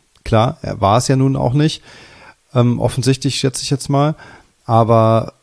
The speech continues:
vielleicht war das vielleicht so der Gedanke, dass man gesagt hat, dann schauen wir mal, wen es sonst noch im näheren Umfeld gibt.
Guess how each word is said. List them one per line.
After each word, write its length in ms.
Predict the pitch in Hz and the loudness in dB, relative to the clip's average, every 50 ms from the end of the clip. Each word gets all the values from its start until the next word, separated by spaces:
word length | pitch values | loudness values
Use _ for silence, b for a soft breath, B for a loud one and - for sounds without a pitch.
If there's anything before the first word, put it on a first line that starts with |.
| _ _ _ - | _ _ _ -18
vielleicht 400 | - - - 120 117 110 - - | -10 -4 0 2 2 2 2 0
war 80 | 117 107 | 0 2
das 220 | 110 117 113 - | 2 0 0 -2
vielleicht 260 | - 120 113 107 - | 0 0 0 0 -2
so 100 | - 113 | -6 -6
der 140 | 95 107 104 | -4 -4 -2
Gedanke, 380 | 98 113 101 101 101 104 - 107 | -2 0 0 0 0 -2 -4 -6
dass 180 | 107 110 - | -6 -4 -2
man 120 | 117 107 98 | -4 -4 -2
gesagt 300 | 95 104 107 107 - - | 0 0 0 0 0 -2
hat, 300 | 107 92 - - - 110 | -2 -2 -4 -6 -4 -4
dann 120 | 107 101 | -4 -2
schauen 260 | - - 113 117 117 | 0 0 2 2 2
wir 80 | 113 110 | 2 0
mal, 240 | 107 110 110 104 98 | 2 0 0 2 2
wen 160 | 110 113 113 | 0 0 0
es 120 | 104 - | -2 0
sonst 320 | - 120 120 135 - - - | 0 0 0 0 0 0 0
noch 200 | 120 107 - 107 | 0 0 0 -2
im 100 | 98 95 | -4 -2
näheren 340 | 98 98 98 95 95 95 | -2 -2 -2 -2 -4 -4
Umfeld 400 | 98 98 95 - - 107 104 - | -4 -6 -6 -6 -6 -8 -8 -8
gibt. 280 | - - 101 - - | -8 -10 -10 -10 -14